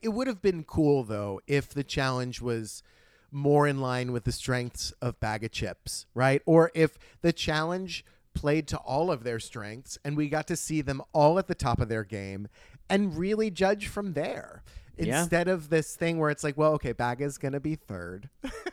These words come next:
Speaker 1: You know?
Speaker 2: I mean, that was the thing the whole time. It felt like we just knew going in that Baga was gonna be third, and it was really about, um,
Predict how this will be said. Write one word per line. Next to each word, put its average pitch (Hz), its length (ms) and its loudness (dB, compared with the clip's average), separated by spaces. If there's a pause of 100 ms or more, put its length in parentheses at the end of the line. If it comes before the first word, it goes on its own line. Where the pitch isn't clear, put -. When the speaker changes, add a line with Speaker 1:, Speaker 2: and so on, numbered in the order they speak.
(800)
Speaker 1:
You 190 80 -12
know? 233 240 -8
Speaker 2:
I 170 80 4
mean, 170 140 4
that 170 120 4
was 175 100 2
the 165 40 -4
thing 160 120 2
the 123 80 2
whole 135 160 6
time. 131 300 0
It 92 120 -4
felt 117 260 0
like 98 240 -2
we 101 140 -2
just 92 220 -8
knew 107 120 0
going 95 300 0
in 92 140 -2
that 82 140 -4
Baga 80 300 0
was 82 140 -6
gonna 85 140 -8
be 82 80 -8
third, 98 400 0
and 82 80 -4
it 76 80 -8
was 76 180 -12
really 87 340 -6
about, 78 540 -6 (480)
um, 82 540 -4